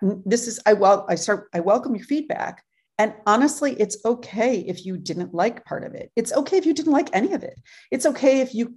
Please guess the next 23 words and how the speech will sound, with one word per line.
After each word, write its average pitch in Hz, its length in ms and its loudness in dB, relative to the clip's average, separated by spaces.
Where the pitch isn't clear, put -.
if 196 160 -4
the 214 120 4
characters 240 460 -2
didn't 202 260 -6
resonate 214 300 0
for 175 80 -8
you. 151 160 -8
I 208 120 6
wanna 240 220 4
know 180 340 2
that - 360 -4
so - 220 2
that 220 240 2
I 214 160 4
can 226 180 -6
understand 196 1040 -4
where, 202 680 2
where 202 480 2
things 226 320 -4
fell 214 200 4
apart 254 340 -4
for 147 100 -12
you." - 340 -14